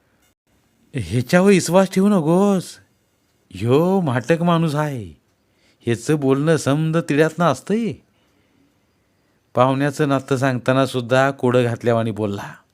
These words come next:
"आणि दुसरं म्हणजे गावात ह्याची इज्जत खराब आहे," यशोदा म्हणाली. "त्याच्या इज्जतीसंग आपल्याला लगीन लावायचं नाही.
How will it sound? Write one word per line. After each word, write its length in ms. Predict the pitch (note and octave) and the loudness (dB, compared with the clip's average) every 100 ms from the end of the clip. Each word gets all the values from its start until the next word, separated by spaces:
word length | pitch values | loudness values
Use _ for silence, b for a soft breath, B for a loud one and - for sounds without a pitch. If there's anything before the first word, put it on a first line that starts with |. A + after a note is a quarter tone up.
| _ _ _ - | _ _ _ -12
"आणि 420 | G#2+ B2 C#3+ D3+ | -8 -4 -4 -4
दुसरं 420 | A#2+ A2+ A#2 C3 | -4 -4 -4 -2
म्हणजे 580 | C#3+ C3 C#3+ D3+ F3 F#3 _ _ _ _ _ _ G#2+ | -2 -4 -4 -2 -2 -6 _ _ _ _ _ _ -6
गावात 440 | A2+ A#2 C3 D3 D3+ | -2 -2 -4 -6 -4
ह्याची 480 | B2 A#2+ B2+ D3 C3+ | -6 -6 -8 -6 -6
इज्जत 280 | G#2+ B2+ C#3 | -4 -6 -6
खराब 300 | - B2 B2 | -6 -4 -4
आहे," 240 | G2 G#2+ E3+ _ _ _ _ _ _ _ _ _ _ _ _ _ _ _ | -6 -12 -14 _ _ _ _ _ _ _ _ _ _ _ _ _ _ _
यशोदा 420 | A#2+ - A#2+ A#2+ | -4 -2 -2 -2
म्हणाली. 380 | A2+ - - - _ _ _ _ _ _ _ _ _ _ _ _ - | -2 -10 -18 -20 _ _ _ _ _ _ _ _ _ _ _ _ -10
"त्याच्या 480 | C3+ - F#3+ - F#3+ | -2 2 2 2 2
इज्जतीसंग 600 | C#3+ C3+ C3+ B2 D#3 C#3+ | 2 -2 -2 -4 0 0
आपल्याला 400 | B2+ C#3 D3 C3 | 0 0 0 2
लगीन 300 | B2+ B2+ C3+ | 0 -2 0
लावायचं 420 | A#2+ A2+ A2 G#2 | 0 0 -4 -6
नाही. 460 | G2 B2+ B2+ A#2+ | -6 -8 -8 -10